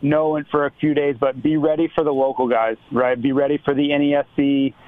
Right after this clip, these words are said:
local guys that come in hot at the last minute. Um, there's al-, there's generally one that will get you a bunch of points, uh, and it, but it's a moving target. It's always someone different. You know, it's been Robbie Marshall, it's been, uh, Penn Canhos, or however the hell you say his name.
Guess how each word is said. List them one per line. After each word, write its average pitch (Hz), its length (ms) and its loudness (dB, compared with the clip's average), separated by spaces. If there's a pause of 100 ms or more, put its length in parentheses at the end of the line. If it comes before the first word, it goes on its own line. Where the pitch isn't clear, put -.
(280)
local 147 300 -2
guys 143 260 0
that 135 120 -4
come 139 180 -2
in 135 100 0
hot 131 260 -2
at - 60 -8
the 131 80 0
last 127 300 -2
minute. 131 340 -2 (180)
Um, 123 200 0
there's 127 160 -2
al-, 135 220 0
there's 127 220 -2
generally 160 540 0
one 143 500 -2 (400)
that 131 160 -4
will 131 80 -4
get 120 220 -4
you 135 80 -2
a 127 40 -4
bunch 127 220 -6
of 113 80 -4
points, 135 480 -4
uh, 123 280 0
and 127 140 -2
it, 127 160 -2
but 139 120 -2
it's 143 100 -4
a 170 60 0
moving 180 260 -2
target. 175 260 -2
It's 127 120 -10
always 151 360 -2
someone 156 220 -2
different. 147 380 -4 (420)
You 135 60 -2
know, 143 80 2
it's 147 100 -6
been 151 180 -2
Robbie 139 220 -2
Marshall, 156 380 -2
it's 143 120 -8
been, 139 520 -2
uh, 123 220 -2 (300)
Penn 156 220 -2
Canhos, 156 600 -2
or 135 140 0
however 139 300 0
the 123 80 -2
hell 143 200 -2
you 143 160 -2
say 143 120 0
his 135 140 0
name. 139 420 0